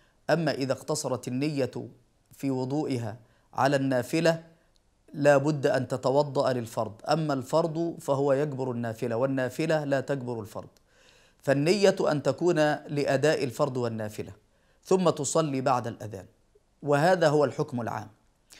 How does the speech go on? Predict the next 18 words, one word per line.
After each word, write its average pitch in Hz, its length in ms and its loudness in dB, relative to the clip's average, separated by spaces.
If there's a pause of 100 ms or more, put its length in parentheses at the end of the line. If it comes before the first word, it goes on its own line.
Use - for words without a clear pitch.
(380)
والسؤال 175 520 6
هنا: 151 420 0
هل 190 220 2
يجوز 160 360 2
لها 151 340 2
أن 131 160 -4
تجمع 135 580 -2 (400)
بين 147 360 2
الظهر 139 380 0
والعصر 127 520 2
جمع 123 320 0
تقديم 131 580 -6
أو 127 120 -2
تأخير، 160 580 -6 (460)
أو 131 160 2
بين 147 320 2
العشاء 127 920 -2
والمغرب 131 800 0